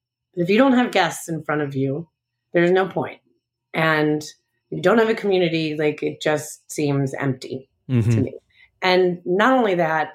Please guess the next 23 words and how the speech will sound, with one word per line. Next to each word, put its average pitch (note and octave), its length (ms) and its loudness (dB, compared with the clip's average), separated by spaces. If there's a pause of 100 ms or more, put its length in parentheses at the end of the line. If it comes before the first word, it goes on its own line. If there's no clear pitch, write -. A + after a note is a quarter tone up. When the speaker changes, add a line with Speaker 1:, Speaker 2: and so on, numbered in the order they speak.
Speaker 1:
but F#3 100 -6
it's F3 180 -6
so C4 480 2
important, F3+ 680 0 (100)
and D3+ 120 -4
I F3+ 160 2
forget, D#3+ 520 -4 (260)
'cause F3 220 -2 (120)
you A#3 140 4
don't D4+ 140 4
have C4+ 160 2
to C4+ 80 0
do C4 180 4
it B3+ 80 4
alone. E3 480 0 (160)
There's E3+ 140 -4
a F#3+ 60 0
huge B3+ 440 2
community A3+ 500 2
out E3+ 200 -2
there D#3+ 200 -2
of D#3 120 -18
people, D3+ 580 -6